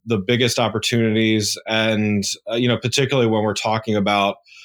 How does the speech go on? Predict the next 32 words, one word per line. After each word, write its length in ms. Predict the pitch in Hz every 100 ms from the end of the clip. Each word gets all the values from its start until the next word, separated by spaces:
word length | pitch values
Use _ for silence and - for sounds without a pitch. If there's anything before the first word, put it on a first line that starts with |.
| - _ _ _ _ - _ _
investing 540 | 131 117 127 127 143 123
in 100 | 110
things 340 | 123 117 110
that 180 | 117 101
do 340 | 117 117 113
provide 640 | 98 110 117 120 113 104 110
R 220 | - 117 107
O 100 | 101
I, 240 | 110 135
whether 240 | 131 117
that's 300 | 113 110 107
maybe 460 | 110 107 104 98 104
low-hanging 500 | 117 113 113 117 107
fruit 280 | 95 117 113
or, 140 | 104 101
like, 140 | 101
a 80 | 98
quick 240 | - 123 -
win, 520 | 107 117 123 135 143
or, 400 | - 113 110 110
you 80 | 123
know, 80 | 113
what, 240 | 135 120
where 180 | 127 175
do 80 | 170
you 120 | 139
see 220 | - 139
the, 220 | 117 110
the 120 | 101 95
big 180 | 110
opportunities 760 | 104 101 95 107 101 95 87 85
now? 300 | 90 87 82